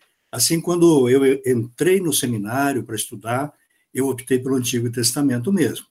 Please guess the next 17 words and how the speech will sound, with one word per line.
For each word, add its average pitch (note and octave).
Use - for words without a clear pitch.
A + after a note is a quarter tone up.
e A2+
a A2+
língua A#2
hebraica. B2
Mas D#3+
eu, G3
chegou F#3+
um G#3
momento G3
que -
eu G3
percebi F#3+
que F3+
os C3+
dois A#2
estão B3+
juntos D3+